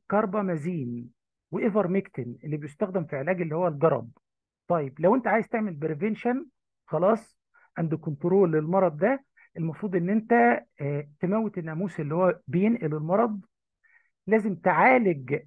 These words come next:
الحالات، يعني، آه، ماسيف treatment للبيشنتس، خلاص. بروتكشن باي، آه، سكريننج اند، آه، آه، ريبيلنتس، يعني بتبدأ ان انت تستخدم بقى ال-، آه،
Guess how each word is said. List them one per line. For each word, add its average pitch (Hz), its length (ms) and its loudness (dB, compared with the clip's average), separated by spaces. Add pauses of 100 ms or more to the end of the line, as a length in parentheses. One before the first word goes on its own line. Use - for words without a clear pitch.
(120)
الحالات، 170 540 0 (140)
يعني، 151 640 -2
آه، 135 280 -4
ماسيف 175 380 -2
treatment 180 460 -2
للبيشنتس، 233 840 0 (440)
خلاص. 214 460 2 (880)
بروتكشن 240 580 2
باي، 180 500 2
آه، 170 280 0
سكريننج 214 840 0 (180)
اند، 175 340 -4
آه، 156 360 -6 (260)
آه، 147 420 -6 (160)
ريبيلنتس، 240 800 0 (200)
يعني 175 720 -4 (720)
بتبدأ 185 360 -6
ان 180 100 -4
انت 208 160 -6
تستخدم 156 520 -8
بقى 185 200 0
ال-، 143 420 -8
آه، 139 520 -14